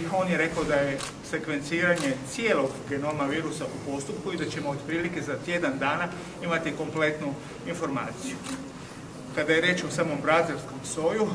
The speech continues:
on je s obzirom na svoje ponašanje ekvivalent otprilike britanskom s-, soju,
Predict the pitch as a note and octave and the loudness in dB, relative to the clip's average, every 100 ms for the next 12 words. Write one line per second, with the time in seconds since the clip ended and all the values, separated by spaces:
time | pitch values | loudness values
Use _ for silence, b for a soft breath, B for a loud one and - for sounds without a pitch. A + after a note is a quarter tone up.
0 | - F3 F3+ F#3 E3+ - E3 D#3+ D#3+ C#3+ | 0 2 4 4 0 4 4 4 2 0
1 | D#3 E3+ - C#3 D3+ E3 E3+ D3 C#3+ D#3+ | 0 0 0 2 2 2 0 0 0 -2
2 | D3 C#3+ C#3+ D#3 D#3+ C#3+ C3 C#3+ D3+ D#3 | -2 0 2 2 0 -2 -6 -2 0 2
3 | D3+ D3+ D#3+ D#3+ C3 - - B2+ - - | 0 2 2 2 -4 -6 -8 -10 -8 -8
4 | - - - C#3+ D#3+ G3 | -8 -8 -4 0 2 0